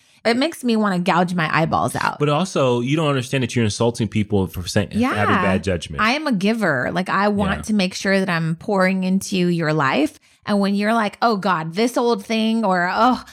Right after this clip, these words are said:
Speaker 1: this is," and you don't accept the compliment, to me, it's super selfish and it's super negative and pessimistic. And all of the friends I know that don't do a good job of accepting compliments, they are also the same people to say,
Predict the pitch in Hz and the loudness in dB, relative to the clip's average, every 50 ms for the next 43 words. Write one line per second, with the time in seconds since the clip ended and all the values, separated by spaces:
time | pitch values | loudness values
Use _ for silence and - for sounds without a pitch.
0 | - - 185 202 208 208 202 - 214 214 208 208 - - 208 208 208 208 190 220 | -12 0 2 4 4 4 2 0 -2 -2 -2 -2 -2 -2 0 0 0 2 2 2
1 | 214 233 233 214 - - - 202 202 - - 202 196 - 196 170 180 190 214 214 | 0 0 0 -2 -2 -2 -2 -2 -2 -2 -4 -4 -2 0 -2 -2 -2 -2 -2 0
2 | 220 240 247 226 220 - 220 214 208 208 208 202 185 - - 208 190 190 196 190 | 0 0 0 0 -2 -4 -4 -2 0 2 2 0 0 -2 -2 -2 -2 0 0 -2
3 | 175 - 143 135 165 165 - 202 226 247 247 - 208 190 180 185 - - - - | 0 2 2 2 2 0 0 0 0 0 0 0 0 0 0 -2 -4 -8 -10 -6
4 | - 240 269 277 214 - 226 214 202 190 185 170 175 180 190 180 175 170 175 170 | -2 0 2 2 2 2 0 0 0 0 0 0 0 0 2 2 0 0 0 0
5 | 185 185 185 160 175 - - 165 160 151 165 - - - - - - - - _ | 2 2 2 0 0 -2 -4 -4 -2 -4 -4 -4 -4 -6 -6 -6 -6 -12 -18 _
6 | _ _ _ _ - - 220 208 214 226 254 277 285 277 254 - 262 233 226 233 | _ _ _ _ -6 -2 0 2 2 2 2 0 -2 -4 -4 -2 0 0 2 2
7 | 226 220 214 202 208 202 202 202 190 180 - 180 165 190 175 180 - 208 196 214 | 2 2 0 0 2 2 2 2 0 -2 -4 -2 0 0 0 0 0 0 0 2
8 | 208 202 185 185 190 180 170 185 165 147 160 170 185 185 190 165 165 - - - | 2 2 2 0 0 -2 0 0 2 2 2 2 0 -2 -2 -4 -6 -4 -2 -2
9 | 165 - - 180 180 185 - 170 160 160 - 190 196 202 208 220 233 254 247 - | -2 -2 -2 -2 0 0 2 0 -2 -2 -2 -2 0 0 2 2 2 0 -2 -4
10 | - 190 202 196 190 180 175 160 - - 196 220 254 262 - 247 220 196 196 202 | -4 -4 0 0 2 2 0 0 0 0 2 2 2 2 0 0 0 2 0 -2
11 | 202 - 202 190 190 196 208 196 180 - 175 175 165 175 180 - - 185 165 175 | 0 0 0 2 2 2 2 0 -2 0 -2 0 2 2 0 0 0 0 0 0
12 | 180 | 0